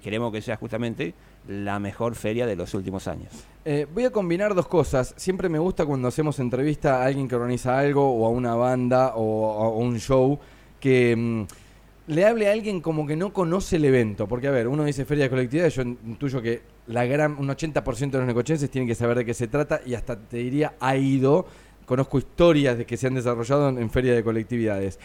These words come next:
Speaker 2: Pero tengo un dato del año pasado de turistas necochenses. El ochenta, creo que era cerca del ochenta por ciento de los turistas que nos visitaron el año pasado visitaban Necochea por, me, me parece exagerado, vamos a un setenta. Visitaban Necochea por primera vez.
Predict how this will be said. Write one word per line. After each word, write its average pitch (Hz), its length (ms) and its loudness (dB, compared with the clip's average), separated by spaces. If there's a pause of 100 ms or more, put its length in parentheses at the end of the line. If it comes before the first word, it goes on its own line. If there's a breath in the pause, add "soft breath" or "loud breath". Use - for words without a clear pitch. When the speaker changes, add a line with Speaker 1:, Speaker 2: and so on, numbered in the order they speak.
(360 loud breath)
Speaker 2:
Pero 202 140 0
tengo 302 180 -4
un 220 140 -4
dato 254 240 0
del 196 100 2
año 208 200 -2
pasado 185 600 2
de 127 540 2
turistas 156 340 4
necochenses. 185 840 -2
El 170 160 -4
ochenta, 220 640 -6
creo 214 200 2
que 202 100 -4
era 202 100 0
cerca 202 260 -4
del 143 140 2
ochenta 185 340 -2
por 147 120 -2
ciento 120 260 -2
de 120 80 2
los 117 100 -2
turistas 156 300 -2
que 135 100 -2
nos 120 120 2
visitaron 120 360 -2
el 165 60 -2
año 151 160 0
pasado 180 480 2 (400 loud breath)
visitaban 185 560 0
Necochea 180 500 0
por, 165 160 -4 (600)
me, 156 120 -2
me 156 140 0
parece 180 220 -2
exagerado, 135 440 2
vamos 175 280 0
a - 20 0
un 151 80 -2
setenta. 107 500 -2 (300 loud breath)
Visitaban 208 400 0
Necochea 190 340 -2
por 180 140 -2
primera 143 300 2
vez. - 320 -2